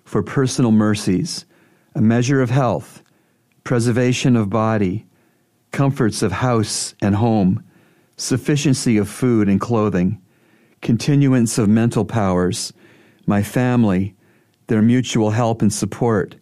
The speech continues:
the delights of domestic harmony and peace, the seats now filled that might have been vacant, my country, church, Bible,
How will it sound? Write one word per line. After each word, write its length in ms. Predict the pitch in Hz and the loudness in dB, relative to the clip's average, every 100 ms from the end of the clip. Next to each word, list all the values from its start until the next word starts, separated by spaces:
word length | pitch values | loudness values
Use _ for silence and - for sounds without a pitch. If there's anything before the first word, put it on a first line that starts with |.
| _ _ _ _ _ _ _ _ | _ _ _ _ _ _ _ _
the 100 | 117 | -4
delights 540 | 101 113 120 127 110 | 0 0 0 0 -2
of 140 | 120 98 | -2 0
domestic 480 | 104 110 117 - 107 | 2 2 0 -4 -4
harmony 560 | 123 117 117 104 98 | -2 0 2 4 4
and 120 | 92 90 | 2 0
peace, 540 | 127 113 92 - - _ _ _ _ _ _ | 0 0 0 -6 -12 _ _ _ _ _ _
the 100 | 107 | -6
seats 440 | - - 131 - 117 | -4 0 0 0 0
now 260 | 117 113 | 2 0
filled 440 | 110 - 127 117 104 | -2 -2 0 0 0
that 100 | 95 | 2
might 320 | 104 113 107 | 2 2 0
have 140 | 101 | -2
been 160 | 92 98 | 0 0
vacant, 540 | 90 107 104 90 85 - _ _ _ _ - - | 2 0 0 -2 -4 -10 _ _ _ _ -20 -4
my 160 | 104 104 | -2 0
country, 680 | - 131 127 - 101 87 - _ _ _ | 0 0 0 0 -2 -2 -8 _ _ _
church, 680 | - 143 120 101 - - - _ _ _ | -6 -2 0 -2 -6 -14 -16 _ _ _
Bible, 680 | 107 98 110 113 101 82 123 | -4 -2 0 0 0 -2 -4